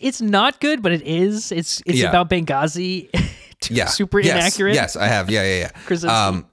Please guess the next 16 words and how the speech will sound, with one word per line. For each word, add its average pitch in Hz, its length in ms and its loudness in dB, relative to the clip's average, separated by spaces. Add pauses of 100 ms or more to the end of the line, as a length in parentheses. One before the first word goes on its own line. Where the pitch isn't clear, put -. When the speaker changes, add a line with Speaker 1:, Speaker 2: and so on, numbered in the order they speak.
Speaker 2:
and 147 140 0
then 143 80 2
another 135 240 2
trans-, 123 340 -2 (320)
another 117 300 0
Transformers, 104 600 -2
and 104 140 -4
then 101 100 -2
Six - 280 -2
Underground, 104 680 0
and 98 140 -2
then 90 160 -2
Ambulance. 95 460 -2
So 107 220 -2
it's 98 140 -8
like 92 280 -6